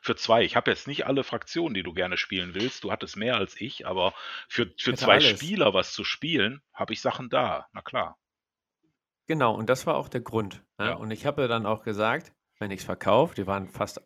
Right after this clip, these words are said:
Speaker 2: alle bemalt, also fünfundneunzig Prozent, dann verkaufe ich aber auch nur alles. Und das war halt ein stolzer Preis, ne? Ich hab ein, einen super netten Spieler gefunden, der die übernommen hat,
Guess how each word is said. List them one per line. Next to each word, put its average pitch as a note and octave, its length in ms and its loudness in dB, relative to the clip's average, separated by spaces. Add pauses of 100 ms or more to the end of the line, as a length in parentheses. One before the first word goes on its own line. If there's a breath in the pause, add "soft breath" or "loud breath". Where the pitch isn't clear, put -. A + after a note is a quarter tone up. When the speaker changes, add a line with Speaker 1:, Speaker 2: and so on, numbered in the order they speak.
(120)
Speaker 2:
alle G2 120 -4
bemalt, F#2 340 -2
also F#2 160 -10
fünfundneunzig G2 480 -10
Prozent, - 440 -10 (960 soft breath)
dann F#2+ 180 -2
verkaufe B2 360 -2
ich - 160 -8
aber - 140 -6
auch - 140 -12
nur A#2 320 -10
alles. G2 380 0
Und F#2+ 100 -12
das F#2+ 160 -10
war G#2+ 120 -2
halt A2 140 -10
ein G2+ 100 -10
stolzer G#2+ 400 -6
Preis, - 600 -2 (560)
ne? A#2+ 280 -8 (340)
Ich A2+ 200 -10
hab - 200 -6 (380)
ein, A2+ 340 -6
einen A#2 300 -6 (100)
super C3 380 0
netten E3+ 200 2
Spieler C3+ 360 2
gefunden, C3 600 0
der A2 140 -6
die G#2+ 120 -4
übernommen G#2+ 520 -2
hat, B2+ 260 -6